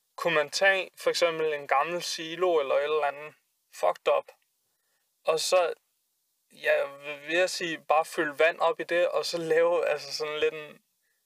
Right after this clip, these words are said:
Norge-løsning-agtig noget på det. Det kunne jo også være fucking vanvittigt. Hvis det var muligt.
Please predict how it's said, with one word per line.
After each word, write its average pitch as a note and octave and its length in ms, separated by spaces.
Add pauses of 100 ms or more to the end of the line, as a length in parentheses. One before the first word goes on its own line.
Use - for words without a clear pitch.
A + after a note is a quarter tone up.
(220)
Norge-løsning-agtig D#3 1300
noget D3+ 360
på - 100
det. F3 240 (1040)
Det D#3+ 100
kunne E3+ 120
jo C#3 120
også - 160
være C#3+ 120
fucking D3 640 (1300)
vanvittigt. D3 840 (2250)
Hvis D3 180
det D#3+ 120
var E3 140
muligt. D3 380